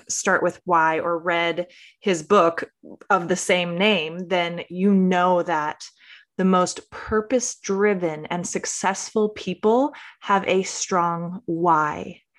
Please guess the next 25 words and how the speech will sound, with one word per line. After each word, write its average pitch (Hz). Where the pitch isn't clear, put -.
And 202
they 202
keep -
that 180
why, 175
right, 190
that 190
reason 190
at 196
the 196
forefront 208
of 185
every 190
single 180
thing 170
that 165
they 165
do. 156
People 226
do 220
not 202
buy 185
what 175
you 214
do. 190